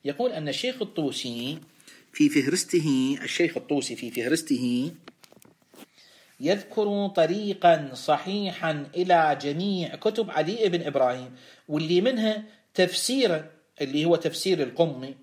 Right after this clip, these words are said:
ويصل في ذلك الطريق إلى القمي نفسه. يقول: "شنو علاقة إحنا بالتالي، آه، ب-، ب-، بهذا الناقل؟ إحنا عندنا طريق صحيح يصل إلى القمي،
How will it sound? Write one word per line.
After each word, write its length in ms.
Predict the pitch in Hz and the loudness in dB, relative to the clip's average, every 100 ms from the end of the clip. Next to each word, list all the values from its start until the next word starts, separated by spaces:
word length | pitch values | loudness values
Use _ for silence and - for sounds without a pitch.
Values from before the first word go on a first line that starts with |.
| _ - _ - | _ -20 _ -4
ويصل 680 | 143 175 233 294 - 185 160 | 4 4 6 4 4 0 -2
في 300 | - 170 156 | -4 -4 4
ذلك 460 | 220 214 160 151 | 4 4 0 -2
الطريق 600 | 143 - 160 233 277 - | -4 -2 -2 0 -4 -2
إلى 120 | 170 | 0
القمي 400 | 139 156 247 277 | 0 0 0 2
نفسه. 340 | 247 185 - 131 - - - - | 2 0 -4 -10 -12 -20 -20 -18
يقول: 260 | - 262 233 | -6 -4 -2
"شنو 280 | - 320 302 | -4 -2 -2
علاقة 420 | 226 202 180 175 | 0 0 2 0
إحنا 180 | - 160 | -2 -8
بالتالي، 600 | 151 - 160 143 139 135 - - _ 139 | -4 4 4 4 -2 -6 -14 -20 _ -2
آه، 180 | 139 | -2
ب-، 80 | 131 | -2
ب-، 360 | 135 135 135 120 | -4 -4 -6 -6
بهذا 360 | 127 143 135 | -2 0 0
الناقل؟ 500 | 131 120 107 107 - | 0 -2 -6 -6 -2
إحنا 240 | 247 247 208 | -2 0 2
عندنا 360 | 247 214 185 | 4 4 4
طريق 400 | 170 190 240 202 | 2 2 2 0
صحيح 440 | - 180 208 214 - | 2 2 4 2 2
يصل 320 | 233 247 202 | 4 4 4
إلى 160 | 175 170 | 4 4
القمي، 540 | 156 247 277 285 302 | 4 4 4 0 -4